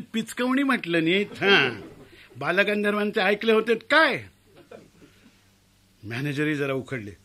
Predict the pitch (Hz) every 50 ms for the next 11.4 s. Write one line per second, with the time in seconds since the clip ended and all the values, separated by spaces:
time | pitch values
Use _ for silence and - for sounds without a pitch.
0 | _ - 127 165 165 190 202 214 226 247 240 220 208 165 - 165 151 147 - _
1 | - 156 151 160 156 147 147 160 151 147 147 139 147 151 151 151 147 139 139 135
2 | - 139 131 - _ _ _ _ _ _ - - 175 165 143 170 180 202 220 240
3 | 240 - - 226 220 202 202 208 196 220 226 202 208 208 208 220 202 180 202 214
4 | 220 220 208 233 233 233 226 202 165 135 123 117 117 123 131 - - - - -
5 | - - - - - - - - 587 - - - - - - - - - - -
6 | - - - - - 170 185 190 190 185 - - 214 208 233 240 233 190 170 190
7 | 214 226 233 214 196 226 233 202 170 202 185 208 214 208 220 220 220 226 220 220
8 | 220 208 208 208 - - - 233 247 - 202 180 214 226 233 226 226 220 233 233
9 | 214 233 262 262 262 262 233 220 208 196 196 180 185 175 170 185 175 180 165 175
10 | 170 160 160 156 147 160 180 190 196 180 - - - - - - - - - -
11 | - - - - - - - 214